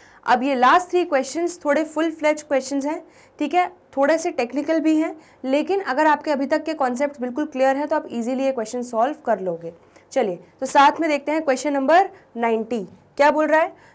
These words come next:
Konark Limited invited applications for issuing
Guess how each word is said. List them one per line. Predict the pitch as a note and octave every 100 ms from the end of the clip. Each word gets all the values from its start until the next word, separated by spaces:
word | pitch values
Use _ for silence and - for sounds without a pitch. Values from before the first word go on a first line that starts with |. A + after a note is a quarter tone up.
| _
Konark | D#4 D#4 D#4 G4 G4+
Limited | C#4+ C#4 C#4+ B3+ F3 - _ -
invited | C4+ D4+ D4+ D#4+ F#4+ - A#3
applications | B3 D#4+ E4 E4 F4+ F4+ -
for | E4 D#4 C4
issuing | C#4 D#4